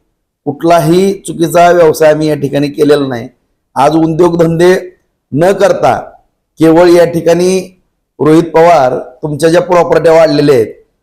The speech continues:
ते कुणाचे कमिशन घेऊन आणि काय आतापर्यंत कुठं कुठं काय खाल्लं तुम्ही आणि कशातनं तुमच्या प्रॉपर्टी वाढल्या, त्याचं पहिल्यांदा उत्तर द्या आणि तुमची लायकीच काय? कारण संपूर्ण महाराष्ट्राला लुटणारी तुम्ही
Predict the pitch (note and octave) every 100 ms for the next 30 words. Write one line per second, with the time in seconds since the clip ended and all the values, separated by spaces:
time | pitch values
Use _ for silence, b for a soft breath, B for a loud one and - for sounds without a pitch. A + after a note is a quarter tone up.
0 | - D3 - E3+ E3+ F3 F#3+ F#3 E3+ F3+
1 | F3+ E3 F3 F3+ F3+ E3 E3+ E3+ E3+ E3
2 | F3 F3 F3 E3+ _ _ _ - D3+ E3
3 | F3 F3+ F3 E3+ - D#3+ D#3+ E3+ D#3 D#3+
4 | C3 C#3 _ _ _ - C#3 - D#3 F3+
5 | E3+ F#3 F#3 F3 F#3 F#3 F3 E3+ F3 E3+
6 | E3+ - E3 E3 E3+ E3 D#3 D#3+ D#3 -
7 | D3+ D#3 D3+ C3 C#3 C3+ C#3 D#3 D3 E3
8 | E3+ F3 - _ _ - B2+ D#3 D#3 F#3
9 | F3+ - D#3 G#2+ - - _ _ _ _
10 | C3+ E3 F#3+ G#3 - D#3+ D#3 F3+ F#3 F#3+
11 | G3 G#3 - - C#3+ D#3+ E3 - E3 F3+
12 | F3+ F#3 F3 D#3+ D3+ E3 E3+ E3+ D#3+ E3
13 | A#2